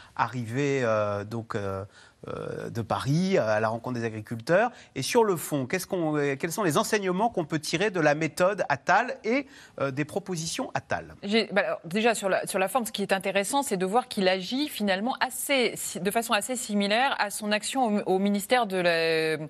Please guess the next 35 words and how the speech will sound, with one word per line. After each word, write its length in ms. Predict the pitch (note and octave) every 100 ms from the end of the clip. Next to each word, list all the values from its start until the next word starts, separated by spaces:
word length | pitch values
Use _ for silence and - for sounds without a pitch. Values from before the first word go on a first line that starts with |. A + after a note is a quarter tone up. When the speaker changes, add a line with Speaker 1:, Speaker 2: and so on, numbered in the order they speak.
| - - -
Speaker 1:
L'éducation 300 | A2+ F#3 F3+
Speaker 2:
l'Éducation 400 | G3 A#3 A3 B3
Speaker 1:
nationale. 420 | A3 G#3+ G3+ F3+
Speaker 2:
nationale. 80 | F3+ - -
Euh, 140 | - F#3 - _
en 120 | G#3+
fait, 400 | G#3 D4 - F#3+ D#3+ -
dans, 360 | E3+ E3+ F#3+ F3+
là, 180 | F#3+ G#3
dans 120 | F3+
le 100 | F3
discours 340 | F#3+ A3+ G#3+
qu'il 160 | - F3+
vient 160 | D#3+ F3
de 80 |
faire, 280 | E3+ C#4 D4+
avec 200 | D3+ E3
ses 180 | - E3
annonces, 380 | F3+ G#3 D4+ -
il 100 | A3
a 80 | G#3
tout 160 | - E4
de 80 |
suite 200 | - C#4+
pris 140 | - B3
sa 160 | -
part, 320 | A3 F3+ C#3 - -
et 100 | F3+
la 80 | F#3+
part 220 | A#3+ A3
de 60 | G#3
l'État. 340 | G3 - D#3 - - -
C'est-à-dire 260 | G3 A3
qu'il 220 | A3+ A3+ G3+
dit, 220 | C4+